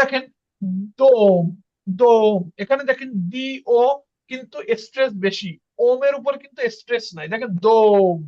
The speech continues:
দোম, তার মানে কি এখানে স্ট্রেস কিন্তু ডি আর ও, বুঝতে পারছেন? তাহলে যখন আপনি দেখবেন যে ও স্ট্রেস এর মধ্যে পড়ে যাচ্ছে বা ইনক্লুডেড আছে তখন ও এর উচ্চারণ ওর মতনই হবে। এই দেখেন এই জন্য এখানে কিন্তু দাম হয়নি, এখানে হইছে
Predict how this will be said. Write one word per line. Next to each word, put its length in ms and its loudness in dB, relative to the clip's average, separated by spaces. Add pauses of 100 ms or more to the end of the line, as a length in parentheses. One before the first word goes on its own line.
(380)
দোম, 560 0 (400)
তার 140 -8
মানে 220 -6
কি 80 -8 (240)
এখানে 300 -6
স্ট্রেস 300 -4 (100)
কিন্তু 200 -12 (180)
ডি 140 -6 (320)
আর 180 2 (300)
ও, 20 6 (580)
বুঝতে 260 -6
পারছেন? 280 2 (400)
তাহলে 200 2 (360)
যখন 360 0
আপনি 140 -8 (100)
দেখবেন 340 -4
যে 60 -4 (140)
ও 120 2 (300)
স্ট্রেস 340 -8
এর 180 -12
মধ্যে 240 -4 (120)
পড়ে 280 4
যাচ্ছে 280 -6 (100)
বা 60 0 (120)
ইনক্লুডেড 600 -4
আছে 120 -6 (120)
তখন 220 -4 (220)
ও 40 2 (160)
এর 160 4
উচ্চারণ 400 -6 (160)
ওর 100 2 (120)
মতনই 360 -6
হবে। 140 -10
এই 120 -6
দেখেন 260 -8
এই 100 -10
জন্য 160 -14 (100)
এখানে 260 -6
কিন্তু 180 -20 (140)
দাম 200 4 (100)
হয়নি, 240 -4 (360)
এখানে 280 -2
হইছে 220 -4